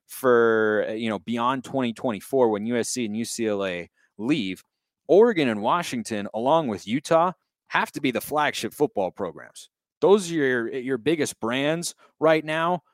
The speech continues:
That would be left when U S C and U C L A, U C L A leave, and the Bruins not looking like a top football brand 'cause, frankly, they're not, never have been. They're more of a basketball school. You need Oregon and Washington for George Kliavkoff to be good.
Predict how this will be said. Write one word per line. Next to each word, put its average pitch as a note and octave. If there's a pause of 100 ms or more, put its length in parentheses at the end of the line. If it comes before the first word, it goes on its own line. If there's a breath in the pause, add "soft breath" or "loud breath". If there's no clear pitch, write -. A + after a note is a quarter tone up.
(200)
That C#3+
would B2+
be A2
left G#2+ (560)
when D#3
U D#3+
S D3+
C D#3
and D3
U D3+
C D3
L C#3+
A, C#3+ (180)
U C#3
C D3
L C#3+
A C#3
leave, C#3
and A#2+
the G#2
Bruins B2+
not B2+
looking B2+
like A#2+
a -
top B2+
football A#2+
brand A#2
'cause, A2+
frankly, A#2+
they're G#2+
not, G#2+
never G#2
have G#2+
been. C3
They're G#2+
more G#2+
of F#2+
a F2
basketball B2
school. D3+ (1500)
You C#3
need G3
Oregon D#3+
and A#2+
Washington A#2+
for A#2+
George A#2
Kliavkoff G#2+
to G2
be F2+
good. F2